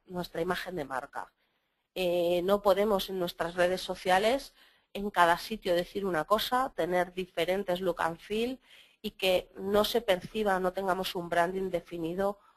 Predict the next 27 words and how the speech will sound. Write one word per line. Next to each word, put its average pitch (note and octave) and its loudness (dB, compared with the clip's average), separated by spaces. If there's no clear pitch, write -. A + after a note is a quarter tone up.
o F#3 -6
claro F#3+ 2
dentro F#3+ 2
de F#3 6
nuestra D#3 -4
estrategia D#3 -8
global, - -8
que F#3 -4
está G3+ 4
integrada F#3+ 4
con F3 0
esta F3+ -2
estrategia E3+ 0
de D#3 2
C - -4
R D#3 0
M. B3+ -2
Mm, F3+ 0
lo E3+ 4
que F3 2
decimos F#3 4
a - -12
través F3 6
de F#3+ 2
las E3+ 4
redes F3 4
sociales E3+ 0